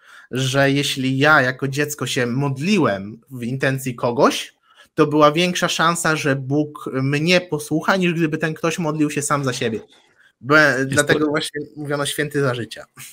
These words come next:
Speaker 2: To, co powiedziałeś, jest wspaniale, fascynująco niefalsyfikowalne.
Speaker 1: Tak.
Speaker 2: Uderza mnie to, jakby dopiero, wiesz, jak człowiek wyjdzie z religii, to widzi z boku,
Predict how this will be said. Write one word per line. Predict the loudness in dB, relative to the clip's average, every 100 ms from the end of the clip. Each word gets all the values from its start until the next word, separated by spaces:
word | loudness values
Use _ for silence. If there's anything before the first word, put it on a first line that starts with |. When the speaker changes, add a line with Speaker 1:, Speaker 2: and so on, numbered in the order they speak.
| -20 -20 _ _ _ _ _ -20 -20 _ -8
Speaker 2:
To, | -6
co | -4 0
powiedziałeś, | 0 2 0 0 0
jest | -4 -10 -12 _
wspaniale, | -4 -2 -2 -4 -14 -8 -2 0 2 0
fascynująco | -2 -8 -6 -4 -2 -2 -2 -4
niefalsyfikowalne. | -4 -4 -6 -8 -10 -10 -8 -6 -6 -6 -10 -14 _ -20 -20 -20 -20 -20 -20 _ -20 -20 _ _ _ _ _ -14
Speaker 1:
Tak. | -2
Speaker 2:
Uderza | 2 6 8 6
mnie | 2 0
to, | 0
jakby | 0 2
dopiero, | 0 2 4 4
wiesz, | 0
jak | -4
człowiek | -4 -4 -2
wyjdzie | 0 0 0
z | 0
religii, | 0 -2 -2 -4 -6 -8 -18 -20 _
to | -6
widzi | -2 -2 -2
z | -4
boku, | 0 -2 0 -4 -6